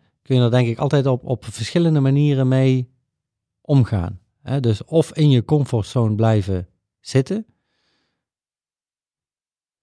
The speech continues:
of er constant uitgaan. En ik ben altijd best wel transparant en ook super kritisch op mezelf. Hè, dus ik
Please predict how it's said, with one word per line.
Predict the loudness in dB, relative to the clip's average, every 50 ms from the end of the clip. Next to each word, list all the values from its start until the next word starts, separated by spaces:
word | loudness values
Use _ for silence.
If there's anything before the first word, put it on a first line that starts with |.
| _ _ _ _ _ _ _ _ _ _ _ _ _ _
of | -4 -2 0 0 -2 -4 -12 -20 _ _ _ _ _ _
er | -8 -8 -4 0
constant | 2 2 2 2 2 2 2 2 2 2
uitgaan. | 2 2 2 2 2 0 -4 -4 -4 -4 -8 _ _ _ _ _ _ _ _ _ _ _
En | -4 0 2 2 2 2 2 0 -4 -8 _ _ _ _ _ _ _ _ _ _ _ _ _ _ _ _ _ _ _ _ _ _ _ _ _ _
ik | _ -2 -2 -2 -2 -6 -16 _ _ _ _ _ _ _ _ _
ben | -2 0 2
altijd | 2 4 4 4 4
best | 2 2 2
wel | 0 -4 -2
transparant | 0 0 -2 0 0 -2 -4 -2 0 -2 -2 -4 -6 _ _ _ _ _ _
en | -10 -4 -2
ook | 0 0 0 0
super | 0 -2 0 0 0 -2
kritisch | 0 0 0 2 2 0 -2 -2
op | -2 -2 0
mezelf. | 0 0 0 0 0 0 0 0 0 -2 -6 -12 _ _ _
Hè, | -8 -4 0
dus | 0 0 0 0 0
ik | 0 0 0 -2 -4 -16